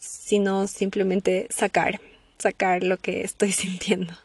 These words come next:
Y, em, siento que esta es una de las rupturas amorosas que hasta el día de hoy más conscientes están siendo. Y obviamente es por todo el trabajo de tantos años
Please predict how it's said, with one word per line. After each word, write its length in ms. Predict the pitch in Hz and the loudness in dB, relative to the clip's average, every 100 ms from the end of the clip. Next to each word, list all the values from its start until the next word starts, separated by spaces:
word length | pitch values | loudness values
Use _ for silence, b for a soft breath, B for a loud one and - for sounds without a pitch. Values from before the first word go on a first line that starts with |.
| _ B B B B B B _ - | _ B B B B B B _ -4
Y, 440 | 208 202 196 185 | 0 2 2 2
em, 460 | 180 180 175 175 175 _ - - | 0 0 -2 -4 -6 _ -20 -4
siento 360 | - 208 220 | 4 4 6
que 100 | 220 | 6
esta 160 | 214 220 | 6 6
es 80 | 220 | 8
una 240 | 214 214 | 8 8
de 100 | 214 | 8
las 280 | 196 180 185 190 | 8 4 2 0
rupturas 760 | 180 - 196 196 202 214 - - b b b b b _ _ | -2 4 6 6 4 2 -2 -6 b b b b b _ _
amorosas 920 | - 208 196 196 - 202 208 - - - _ _ _ _ _ _ _ _ _ _ _ _ - | 4 8 8 8 6 6 6 2 -6 -12 _ _ _ _ _ _ _ _ _ _ _ _ 4
que 340 | 208 196 185 | 6 8 6
hasta 300 | - 202 185 | 4 2 4
el 80 | 175 | 6
día 140 | 185 185 | 6 8
de 60 | |
hoy 340 | 185 190 196 - | 8 8 6 4
más 320 | 190 185 190 | 2 2 2
conscientes 760 | 196 190 185 185 185 180 175 | 0 0 0 0 2 0 0
están 280 | 208 - 180 | -4 -2 -2
siendo. 440 | - 170 170 190 285 _ _ B B B B B _ | -2 -2 0 0 -2 _ _ B B B B B _
Y 400 | 190 175 180 - - - | 2 2 0 -6 -10 -4
obviamente 400 | 190 185 180 202 | 0 0 -2 -6
es 60 | |
por 200 | - 180 | -6 -6
todo 220 | 180 185 185 | 0 2 2
el 140 | 196 | 0
trabajo 580 | 190 180 175 190 - 196 | -2 0 0 -2 -2 0
de 180 | 180 180 | 0 -4
tantos 340 | 170 185 202 | -4 -4 -4
años 580 | 185 190 190 196 - | -4 -2 -4 -4 -8